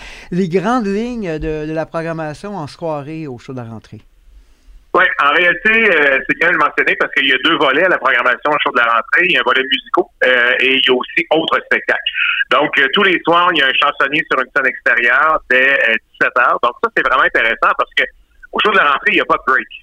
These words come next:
Speaker 2: Ça veut dire qu'il y a de l'ambiance, euh, aussitôt que les portes ouvrent, euh, avec des, des chansonniers tous les soirs. Et pour ce qui est de notre jeudi, euh, on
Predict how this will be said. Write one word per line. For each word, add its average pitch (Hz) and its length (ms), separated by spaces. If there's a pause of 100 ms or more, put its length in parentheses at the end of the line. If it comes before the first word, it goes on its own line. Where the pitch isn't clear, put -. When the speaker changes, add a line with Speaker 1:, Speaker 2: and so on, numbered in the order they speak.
(140)
Speaker 2:
Ça 131 60
veut 127 140
dire 175 140
qu'il 160 480
y 123 60
a - 20
de 127 80
l'ambiance, 147 480 (200)
euh, 123 180
aussitôt 170 400
que 180 100
les 139 160
portes 156 300
ouvrent, 175 100 (640)
euh, 123 220
avec 131 280
des, 127 360
des 127 180
chansonniers 143 420
tous 165 100
les 139 160
soirs. 160 360 (400)
Et 135 240
pour 147 140
ce - 100
qui - 80
est 285 100
de 165 80
notre 151 300
jeudi, 143 720
euh, 120 460
on 127 140